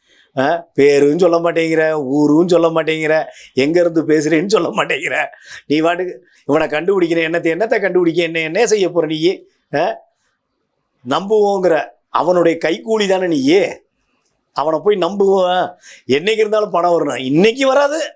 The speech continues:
என்னைக்கு இருந்தாலும் பணம் வரும். உங்களுடைய கான்செப்ட் அதுதான். இதை மக்களை டைவர்ட் பண்ணி விடுறீங்க. அருமையான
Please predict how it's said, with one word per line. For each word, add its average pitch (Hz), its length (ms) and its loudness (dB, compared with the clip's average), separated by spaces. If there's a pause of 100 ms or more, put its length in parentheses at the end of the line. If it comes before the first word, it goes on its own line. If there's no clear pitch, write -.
(180)
என்னைக்கு 180 340 0
இருந்தாலும் 247 400 0
பணம் 247 180 0
வரும். 233 240 -4 (800)
உங்களுடைய 160 480 4
கான்செப்ட் 180 440 -4 (120)
அதுதான். 139 400 -2 (500)
இதை 165 200 2 (140)
மக்களை 180 380 2 (100)
டைவர்ட் 175 320 2
பண்ணி 151 200 0
விடுறீங்க. 131 340 0 (1500)
அருமையான 165 680 2